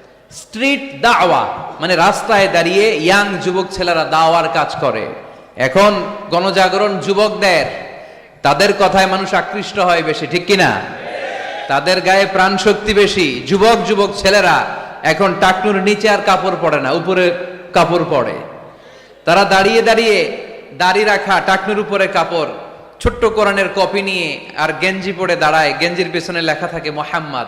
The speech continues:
এম ইউ এইচ এ ডাবল এম এ ডি। কি হয়? মোহাম্মদ। তাদের পিছনে, সবার গেঞ্জির পিছনে মোহাম্মদ দেখে খ্রিস্টানদের এই নাম মুখস্থ হয়ে গেছে।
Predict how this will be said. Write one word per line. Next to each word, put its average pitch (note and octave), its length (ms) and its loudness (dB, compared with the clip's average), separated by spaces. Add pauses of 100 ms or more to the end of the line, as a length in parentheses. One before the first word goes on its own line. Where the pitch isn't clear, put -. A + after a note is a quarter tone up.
(100)
এম E3+ 240 -4
ইউ F3 240 -8 (380)
এইচ E3+ 320 -2
এ D3 300 -2 (320)
ডাবল D3+ 320 -2
এম D3 320 -4
এ D3+ 180 0
ডি। A#2 260 -8 (340)
কি E3+ 100 -4
হয়? C#3+ 260 0 (920)
মোহাম্মদ। C3 680 -4 (140)
তাদের F3+ 300 0
পিছনে, G#3+ 360 -4
সবার A3 480 2
গেঞ্জির G#3 420 0
পিছনে G3 260 -4
মোহাম্মদ G3 640 -2
দেখে G#3+ 420 2 (460)
খ্রিস্টানদের G#3 580 0
এই F#3+ 180 2
নাম F#3 180 0
মুখস্থ E3+ 380 -2
হয়ে C3+ 180 4
গেছে। - 340 -2